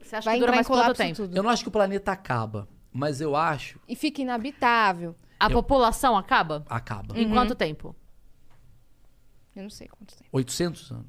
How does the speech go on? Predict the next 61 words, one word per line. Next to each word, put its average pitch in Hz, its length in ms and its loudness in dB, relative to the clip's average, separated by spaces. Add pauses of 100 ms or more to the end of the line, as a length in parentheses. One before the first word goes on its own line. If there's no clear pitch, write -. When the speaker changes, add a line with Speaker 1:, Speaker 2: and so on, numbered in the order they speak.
(140)
Speaker 3:
Mentira. 127 240 -2
Speaker 1:
Então, 453 240 2
mas 190 200 0
aí 156 240 -4
que - 100 -16
tá. 269 300 2
Speaker 3:
Quinhentos 160 540 -6
anos, 104 200 -10
eu 104 80 -12
acho. 107 180 -18
Speaker 1:
Então, 254 280 0
eu, 196 140 -2
quinhentos 202 420 -2
anos 202 120 0
é 208 60 -2
muito 202 160 -8
pouco. - 280 -14 (720)
Em 220 100 0
Speaker 3:
Depende. 226 100 2
Speaker 1:
termos 262 280 4
de 202 80 4
humanidade, 240 840 2
Speaker 2:
Eu 233 80 2
ia 254 100 2
falar 247 300 0
Speaker 1:
é 196 60 0
muito 254 200 2
pouco. 370 180 2
Speaker 2:
cinco 415 120 0
mil 277 100 -2
anos. 277 340 -2 (260)
Speaker 3:
Não, 123 80 -4
eu 123 40 0
vou 120 80 -2
botar 120 200 -4
uns 131 120 -6
quinhentos. 120 440 -8
Speaker 2:
Tô - 60 -10
aí. 269 200 -8
Speaker 1:
É 226 180 4
muito 226 240 -2
pouco, 170 320 -8
Mal. 147 260 -8
Speaker 3:
Quinhentos 127 420 -10
anos. 104 320 -12 (520)
Sabe 170 240 0
qual 175 100 -2
é - 20 2
a - 20 0
minha 147 140 -2
teoria? 139 600 0
Vamos 120 240 0
lá? 185 320 2 (120)
Mais 165 180 -2
uma 185 140 0
teoria, 156 460 0 (120)
que - 60 -8
é 160 40 -2
o - 20 -8
seguinte. 127 440 -8
Speaker 1:
<laughs> - 80 -16